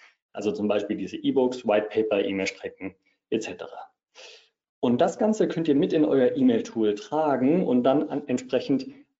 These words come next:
Automatisierung, entsprechend eine, ähm, automatische E-Mail-Strecke dahinter, äh, hintersetzen, die wirklich angepasst auf das, was ich vorher, ähm, gegoogelt hab,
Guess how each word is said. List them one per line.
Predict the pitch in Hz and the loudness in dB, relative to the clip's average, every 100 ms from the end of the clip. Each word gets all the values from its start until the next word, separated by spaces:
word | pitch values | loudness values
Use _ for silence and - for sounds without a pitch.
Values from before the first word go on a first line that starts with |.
| _ - | _ -4
Automatisierung, | 110 110 98 92 95 117 135 147 165 - - - | -2 -2 -4 -6 -4 0 2 2 2 -2 -12 -6
entsprechend | 117 - 123 135 113 - | -6 -2 -2 0 -2 0
eine, | 117 113 107 107 110 | 0 2 2 2 0
ähm, | 117 101 160 | 0 -2 0
automatische | 160 156 127 127 - 120 117 - | -2 0 -2 -2 -2 2 2 2
E-Mail-Strecke | 123 113 104 - - 107 | 2 2 0 -6 -8 -8
dahinter, | 92 147 156 160 156 151 131 135 135 135 131 131 | -4 -2 2 4 4 2 2 2 2 2 0 -2
äh, | 143 | -2
hintersetzen, | 147 147 143 - 156 151 - - - | 0 2 0 -2 -4 -4 -8 -14 -4
die | 131 | -2
wirklich | 180 196 - | -2 -2 0
angepasst | 208 185 - 175 - | 0 0 -4 -8 -8
auf | - | -12
das, | - 165 165 | -6 -6 -4
was | 131 131 | -6 -6
ich | 123 | -8
vorher, | - - - - - 139 127 127 127 | -10 -2 0 0 2 4 4 2 0
ähm, | 117 117 113 | -2 0 0
gegoogelt | 123 185 180 107 - | 2 4 4 2 -2
hab, | 117 - | -6 -6